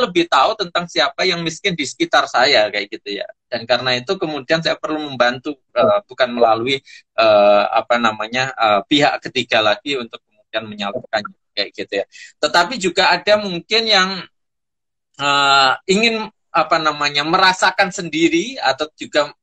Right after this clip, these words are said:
ingin bersentuhan, ada motif individu juga di dalam memberikan kepada mereka yang, jadi ada bukan semata-mata sebagai ibadah, sebagai, sebagai sebuah, eh, apa ya, proses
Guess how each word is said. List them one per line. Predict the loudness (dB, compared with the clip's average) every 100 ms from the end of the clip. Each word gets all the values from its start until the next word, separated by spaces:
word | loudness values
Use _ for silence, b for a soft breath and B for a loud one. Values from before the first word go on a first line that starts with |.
| -4
ingin | -2 0 0
bersentuhan, | -2 -2 -4 -2 -2 0 -2 -4
ada | -4 0 0
motif | 0 -4 -4 -6
individu | -6 -8 -10 -10 -12
juga | -12 -2 -2 -2
di | -6
dalam | -2 0 -2
memberikan | -6 -6 -2 -2
kepada | -2 -6 -4 -2
mereka | -2 -2 0 0
yang, | 0 -4
jadi | -2 0 0
ada | 2 2 2 -2 b _ -10
bukan | -2 -2
semata-mata | 0 0 0 0 0 0
sebagai | -2 -2 -4 -4
ibadah, | -4 0 2 2 -2
sebagai, | -4 -6 -4 -6
sebagai | -4 -4 -2 -2
sebuah, | -4 -10 -2 2 4 4 4 2 -2
eh, | 2 4 4 4 2 2 0 -2 -8 _ _ -20 -20 _ _
apa | -2 0 0
ya, | 0 -2
proses | 2 2 4 0 0 -4 -10